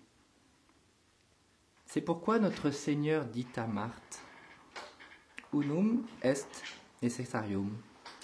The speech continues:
ce qui veut dire, Marthe, celui qui veut être sans trouble et limpide,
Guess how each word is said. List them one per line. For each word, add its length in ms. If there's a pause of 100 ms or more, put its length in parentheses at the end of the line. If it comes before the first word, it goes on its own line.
(220)
ce 160
qui 200
veut 120
dire, 320 (1500)
Marthe, 600 (1080)
celui 460
qui 140
veut 180
être 420
sans 300
trouble 520 (960)
et 100
limpide, 560